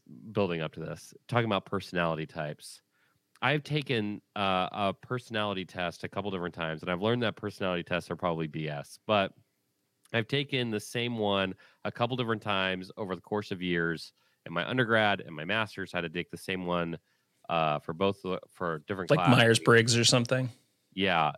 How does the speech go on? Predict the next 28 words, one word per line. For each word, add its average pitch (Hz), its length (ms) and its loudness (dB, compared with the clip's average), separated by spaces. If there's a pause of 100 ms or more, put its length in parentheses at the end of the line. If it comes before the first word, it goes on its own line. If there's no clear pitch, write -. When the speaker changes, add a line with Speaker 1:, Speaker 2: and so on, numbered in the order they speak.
(240)
Speaker 1:
I 98 100 0
got, 107 280 0
it's 107 260 -6
the 101 60 -8
sixteen 117 500 -4
personalities 82 720 -2
test. - 500 -6 (120)
Speaker 2:
Yeah. 117 260 -4 (220)
Speaker 1:
And 101 100 0
I 110 80 2
get 127 200 -6
the 139 100 -2
same 113 340 -2
one 92 260 2
every 98 280 -2
time, 73 580 -4 (680)
and 85 580 0 (260)
the 95 140 -4
character 131 600 -2
that 87 140 -2
it 87 120 -6
says 90 220 -4
I'm 82 160 -2
most 87 300 -4
like 90 460 -4 (640)
is 90 200 -6
Jack 87 320 -2
Sparrow. 76 560 -4